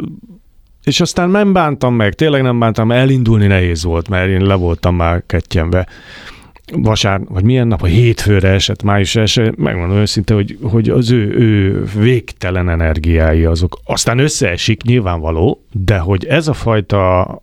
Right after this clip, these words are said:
hogy honnan jön benne ez a működés, én nem tudom. Na, akkor, ö, egy nagyon új,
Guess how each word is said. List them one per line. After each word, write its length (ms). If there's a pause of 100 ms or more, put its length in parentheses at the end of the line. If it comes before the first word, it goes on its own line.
(1400)
hogy 140
honnan 340
jön 180
benne 280
ez 120
a 60
működés, 400
én 200
nem 200
tudom. 340 (920)
Na, 380 (240)
akkor, 800
ö, 320
egy 120
nagyon 360
új, 300